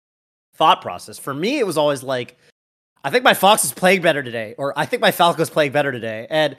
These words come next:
it was never, okay, you could argue that, like, for example, maybe Fox better against, like, Puff. You could argue that Falco might be better against, like, Falcon.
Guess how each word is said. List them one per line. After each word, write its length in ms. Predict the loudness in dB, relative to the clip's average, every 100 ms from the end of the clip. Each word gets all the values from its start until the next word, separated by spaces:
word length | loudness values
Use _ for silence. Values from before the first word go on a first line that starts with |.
| _ _ -6
it 60 |
was 160 | -4 0
never, 340 | 0 0 -6 -10 _ _ -20 -6 -4
okay, 180 | -2
you 200 | -4 -4
could 160 | -4 -4
argue 400 | -2 -2 -4 -8
that, 140 | -6
like, 240 | -6 -8 -10 _ _ _ -10
for 80 | -8
example, 640 | -6 -6 -4 -6 -8 -10 _ _ _ _ _ _ _ _ _
maybe 180 | -14 -10
Fox 240 | -6 -6 -6
better 160 | -10
against, 160 | -10 -16
like, 120 | -16
Puff. 540 | -10 -6 -6 -8 -12 -18
You 80 | -10
could 120 | -6
argue 220 | -6 -8
that 120 | -14
Falco 320 | -10 -10 -10
might 120 | -14 -14
be 0 |
better 160 | -14 -16
against, 240 | -16 -18
like, 100 | -20 _ _ _ _
Falcon. 1200 | -20 -12 -12 -12 -10 -8 -6 -6 -6 -8 -10 -10